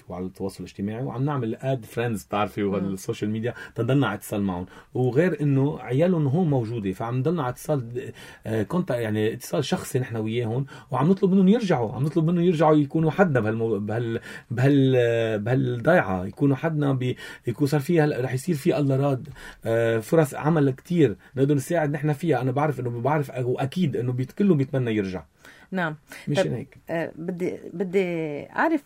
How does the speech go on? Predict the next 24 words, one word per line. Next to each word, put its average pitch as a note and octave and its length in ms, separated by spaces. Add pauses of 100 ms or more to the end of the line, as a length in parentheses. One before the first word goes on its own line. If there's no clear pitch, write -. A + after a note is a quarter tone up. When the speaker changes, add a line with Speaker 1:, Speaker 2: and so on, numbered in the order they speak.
(100)
Speaker 2:
شغلة A#3 440
هلأ - 160
قبل G#3+ 200
ما F#3+ 80
نكمل F3+ 360
ب-، C3 460
بموضوع D3 400
البلان. E3 460 (540)
آه، C#3 340 (360)
قصة C#4+ 320
المبنى G3 420
البلدي D3 420
شو - 160
قصته؟ C3+ 380 (100)
لأنه F#3 200
في، G#3 320
في G3+ 140
Speaker 1:
أوكي. F3+ 120
Speaker 2:
كتير، F3+ 200
في G#3+ 140
ناس G#3 240
عم D3+ 140
يبعتوا D3+ 440
يسألوا C#3+ 640